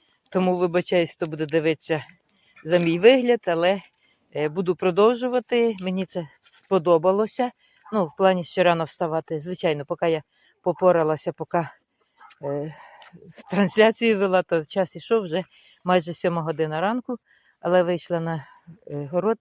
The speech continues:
вділа таке з довгим рукавом і штани, щоб, бо ще змошка буде загризати, тому вийшла на город працювати, потім покажу вам своє господарство. Ось зараз вже не хочу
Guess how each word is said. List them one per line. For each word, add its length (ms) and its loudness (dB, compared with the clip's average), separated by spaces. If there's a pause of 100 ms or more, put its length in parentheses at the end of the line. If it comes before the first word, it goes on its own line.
вділа 420 -2 (560)
таке 400 0
з 140 -10
довгим 460 2 (480)
рукавом 520 -2
і 180 -8
штани, 520 -4
щоб, 280 -10 (600)
бо 60 -6
ще 180 -2
змошка 380 -2
буде 240 -6
загризати, 560 -2
тому 280 -6 (580)
вийшла 280 0
на 100 -2
город 320 -2
працювати, 560 -6
потім 320 -10
покажу 360 -8
вам 140 -4
своє 280 -2
господарство. 600 -4
Ось 160 -14
зараз 300 -4
вже 180 -8
не 80 -10
хочу 280 -10